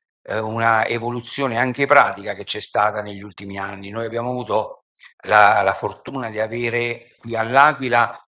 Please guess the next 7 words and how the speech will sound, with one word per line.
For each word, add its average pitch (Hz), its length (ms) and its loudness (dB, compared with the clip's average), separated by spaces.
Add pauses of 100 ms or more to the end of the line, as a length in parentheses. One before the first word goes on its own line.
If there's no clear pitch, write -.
(160)
un, 120 460 -4
un 113 220 -8
questore, 139 600 -4
il 117 120 -6
questore 120 460 -8
Rizzi, 123 340 -10
oggi, 110 500 -6